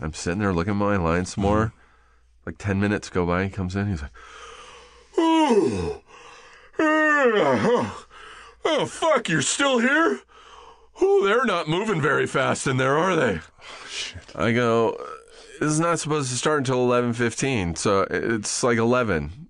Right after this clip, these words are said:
Speaker 1: I go, "It's,
Speaker 2: Mm-hmm.
Speaker 1: they're not moving slow. They just haven't started yet." "Oh. Ooh,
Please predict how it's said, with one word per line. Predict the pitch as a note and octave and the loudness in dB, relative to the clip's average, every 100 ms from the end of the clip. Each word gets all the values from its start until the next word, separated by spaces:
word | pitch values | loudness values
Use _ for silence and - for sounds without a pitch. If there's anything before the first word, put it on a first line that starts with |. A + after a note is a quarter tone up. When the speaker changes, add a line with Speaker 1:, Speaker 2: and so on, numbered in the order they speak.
| - | -8
Speaker 1:
I | - G#2 | -2 0
go, | G#2 G#2 | 2 2
"It's, | G2+ F#2 F2 D#2+ - - | 0 -2 -4 -6 -10 -16
Speaker 2:
Mm-hmm. | - - - | -20 -18 -6
Speaker 1:
they're | - | -2
not | C3 C3 | 0 0
moving | C3 A#2 G2+ | 0 0 -2
slow. | - C#3 G#2 | 0 2 2
They | F#2+ | 2
just | G#2 B2 | 0 -2
haven't | G#2 G2 | 0 -2
started | - A2+ F#2 | 0 0 2
yet." | D2+ - F#2+ - - - - - - - - - _ - | 0 -2 -10 -16 -20 -20 -20 -20 -20 -20 -20 -20 _ -2
"Oh. | D#3 D#3 B2 A2 F2 D2 D2+ D2+ - - - - - - - - - - - - - F4 | 0 2 2 0 0 -2 -4 -8 -16 -20 -20 -20 -20 -20 -20 -20 -20 -20 -20 -20 -6 -2
Ooh, | F#4 G4 G4 F#4+ - A#3+ | 2 4 4 4 2 2